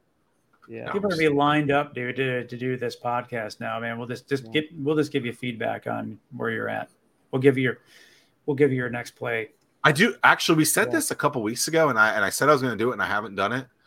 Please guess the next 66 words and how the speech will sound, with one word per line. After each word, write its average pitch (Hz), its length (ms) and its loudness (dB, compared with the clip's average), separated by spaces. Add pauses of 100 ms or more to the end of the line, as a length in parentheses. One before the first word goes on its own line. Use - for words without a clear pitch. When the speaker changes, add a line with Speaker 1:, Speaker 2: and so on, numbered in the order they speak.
(160)
Speaker 2:
I 135 60 6
actually 165 240 4
wrote 120 240 6
the 104 180 -8
email 123 220 -4
to 131 100 -12
do 143 160 0
it, 143 160 -4
but, 98 300 -4
um, 92 200 0
Dion 117 440 0
said 92 240 -8
this 95 140 -10
thing 92 200 -10
is 90 120 -12
just - 140 -14
like, 90 160 -8 (320)
you 139 80 0
know, 151 60 6
people 247 240 -2
want 165 200 2
feedback. 120 680 -4
You 110 100 -10
know, 110 80 -4
they 127 140 0
want 151 180 -2
coaches. 98 520 -2 (340)
I, 156 220 4 (200)
I, 135 140 2 (640)
look, 123 160 2
Speaker 1:
Mm-hmm. 113 60 -10
Speaker 2:
someone, 147 540 2 (260)
um, 98 560 2
I 110 80 0
don't 139 160 0
know 135 120 -2
what 131 80 -2
my 123 120 0
PayPal 101 640 -2
is, - 300 -12
but 131 120 -2
I 156 80 0
think 269 140 -10
my 151 140 -2
Venmo 101 400 -6
is - 80 -12
probably 95 460 -4
Zach 90 300 -6
Miller 85 180 -8
Says. - 240 -10
So 104 100 -4
Venmo 233 320 4
me 226 120 2
two - 180 0
hundred 202 180 4
fifty 208 240 -8
bucks, 117 400 -2
send 151 200 -4
me 180 100 -4
a 156 60 -2
ten-minute 156 480 -4
video 139 280 -2
of 127 120 -2
your 135 120 4
business 110 380 -4
pitch, - 460 -8